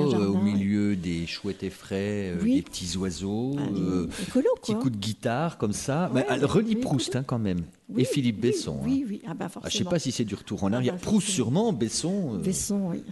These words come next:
Speaker 1: ah, là, Besson, franchement, je me demande si vous ne nourrissez pas un amour secret pour Philippe Besson.
Speaker 2: Oh, bah non, c'est pas possible.
Speaker 1: Oui, c'est délicat avec lui.
Speaker 2: Mais bon, disons que j'ai, j'aime beaucoup sa sensibilité.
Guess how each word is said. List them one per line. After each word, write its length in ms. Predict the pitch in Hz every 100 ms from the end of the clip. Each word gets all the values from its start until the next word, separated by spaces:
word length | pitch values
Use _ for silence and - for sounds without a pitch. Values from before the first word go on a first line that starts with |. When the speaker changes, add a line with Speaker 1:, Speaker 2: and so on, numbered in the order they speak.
| - -
Speaker 1:
ah, 60 | -
là, 80 | 226
Besson, 360 | 101 - 151
franchement, 480 | 151 - 87 147 156
je 80 | 113
me 120 | 117
demande 260 | 117 143 170
si 140 | -
vous 100 | 113
ne 100 | 107 98
nourrissez 480 | 135 147 127 -
pas 300 | - 110 117 - - 302
un 140 | 98 107
amour 320 | 117 131 -
secret 320 | 113 - 147
pour 160 | 143 110
Philippe 300 | 107 92 90
Besson. 360 | 156 170 220 -
Speaker 2:
Oh, 60 | 254
bah 140 | 240 247
non, 240 | 277 330 - -
c'est 100 | 254
pas 80 | 233
possible. 560 | 226 - - 240 226 - - - - - _ _ _ - 285 277 202 220 320 - - - - - - - - -
Speaker 1:
Oui, 160 | 143 214
c'est 180 | - 101
délicat 460 | 90 98 165 - -
avec 340 | 76 - -
lui. 60 | 180
Speaker 2:
Mais 200 | 180 180
bon, 220 | 185 180
disons 300 | 175 165 202
que 120 | -
j'ai, 800 | 160 165 165 170 180 - - - -
j'aime 260 | 165 190 185
beaucoup 260 | 220 294
sa 400 | 269 - - 330
sensibilité. 720 | - 294 - 214 190 180 -